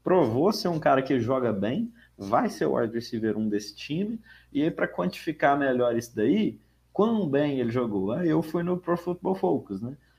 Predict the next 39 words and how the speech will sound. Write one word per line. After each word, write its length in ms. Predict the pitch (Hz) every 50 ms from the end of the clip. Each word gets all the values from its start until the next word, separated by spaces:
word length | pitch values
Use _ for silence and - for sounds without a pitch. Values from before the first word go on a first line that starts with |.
| _ _ _
Ele 260 | - 120 127 131 139
teve 300 | 135 - - 135 135 131
a 120 | 143 131 127
nota 300 | 127 123 135 135 - 135
de 100 | 127 -
setenta 460 | - - 123 123 - 143 170 - 185
e 80 | 180 175
sete 600 | - - - 135 131 120 123 - - - - -
na 160 | 101 101 104 110
semana 440 | - - 123 117 113 117 117 113
um. 140 | 107 98 95 98 _ _ _ _ -
Quanto 320 | - 185 208 190 - -
é 80 | 135 131
setenta 480 | 131 - 127 - - 117 120 117 -
e 60 | 107 104
sete 340 | - - 104 101 104 -
na 80 | 113 107
nota 260 | 101 98 98 - 107
do 60 | 104
Pro 160 | - - 104 107
Football 360 | - 107 107 - - 104 104
Focus? 400 | - - 101 95 - - _ _ _ -
É 140 | - 120 135
o 120 | 143 147
que 140 | 147 - 160
o 40 | 151
T 180 | 156 - - 185
Higgins, 920 | 220 214 160 143 156 170 190 208 190 220 226 247 247 - - - - _ _ -
o 560 | 135 139 139 135 131 127 123 117 110 107 101 - - - _ _
T 100 | - 170
Higgins, 720 | 185 190 160 165 175 208 226 190 208 214 208 208 175 139 135
o 80 | 143
Brandon 440 | 127 110 117 139 156 165 160 160 156
Ayuk 580 | 147 139 131 131 139 160 226 226 - - - - _ _ _ -
e 100 | - 156
o 40 | 156
CeeDee 440 | - - - 160 156 151 160 165
Lamb 260 | 160 147 131 131 131 131
tiveram. 580 | - - 151 147 131 110 104 98 95 92 92